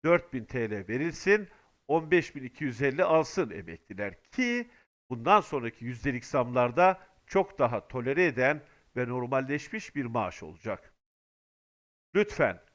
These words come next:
bu duyarlı sese kulak verin. Lütfen bunu dinleyenler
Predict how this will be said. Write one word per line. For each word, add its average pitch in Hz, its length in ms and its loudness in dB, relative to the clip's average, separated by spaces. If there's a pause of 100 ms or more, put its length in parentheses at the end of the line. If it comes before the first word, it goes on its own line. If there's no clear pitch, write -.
(240)
bu 165 220 -2
duyarlı 147 420 4
sese 190 360 0
kulak 139 500 2
verin. 110 300 -6 (320)
Lütfen 226 600 6 (120)
bunu 202 260 -2
dinleyenler 185 720 6